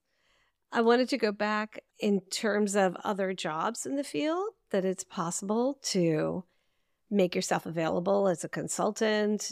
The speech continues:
to promote yourself on an hourly rate, or to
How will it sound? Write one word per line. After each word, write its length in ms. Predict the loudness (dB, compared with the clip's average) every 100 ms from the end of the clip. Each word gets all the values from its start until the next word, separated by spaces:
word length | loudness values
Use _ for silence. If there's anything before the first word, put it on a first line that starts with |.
| -12
to 200 | -8 -6
promote 400 | -6 -2 0 0
yourself 480 | 0 -4 0 0 -2
on 200 | -4 -2
an 180 | -2 -2 -2
hourly 460 | -2 0 0 0
rate, 580 | 0 2 2 -2 -8 -12 _ _ _ -6
or 480 | -2 2 2 2 0
to 720 | -4 -6 -4 -4 -4 -8 -10